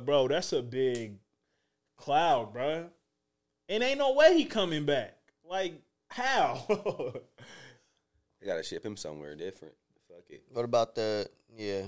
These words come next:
Speaker 3: y'all, do y'all think he would fit in with the Clippers?
Speaker 1: Yeah, I'm sure. But I think, I think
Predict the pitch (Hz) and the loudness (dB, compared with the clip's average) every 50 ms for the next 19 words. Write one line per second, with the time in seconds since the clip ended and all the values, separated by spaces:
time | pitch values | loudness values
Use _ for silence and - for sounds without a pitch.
0 | 98 98 101 104 117 123 127 123 123 120 110 - - _ _ 117 120 123 127 123 | -10 -12 -4 2 4 4 6 6 4 2 2 -2 -6 _ _ -8 -2 0 2 2
1 | 120 - 135 135 120 123 135 123 117 113 - 135 139 131 87 123 131 135 135 127 | 0 0 -6 -8 -6 -6 -6 -6 -6 -6 -4 -4 -4 -4 -2 -2 -2 -2 -2 -4
2 | 127 123 - 117 - 147 147 156 - 165 185 _ _ _ _ _ _ _ _ _ | -6 -8 -8 -8 -6 -8 -8 -8 -12 -18 -18 _ _ _ _ _ _ _ _ _
3 | _ _ _ _ _ _ _ 190 190 185 151 - - - 117 127 113 101 92 98 | _ _ _ _ _ _ _ -20 -20 -20 _ -20 -14 -10 -8 -8 -8 -8 -12 -16
4 | 104 _ _ _ _ _ _ _ _ _ _ _ _ _ _ _ _ _ _ 113 | -20 _ _ _ _ _ _ _ _ _ _ _ _ _ _ _ _ _ _ -12
5 | 120 117 113 110 95 - 123 120 - 110 123 120 - 143 139 127 113 - - 113 | -8 -6 -6 -6 -8 -12 -18 -14 -8 -8 -8 -6 -6 -6 -6 -8 -8 -8 -6 -6
6 | 117 113 - 143 139 139 120 - | -6 -6 -6 -6 -6 -6 -8 -10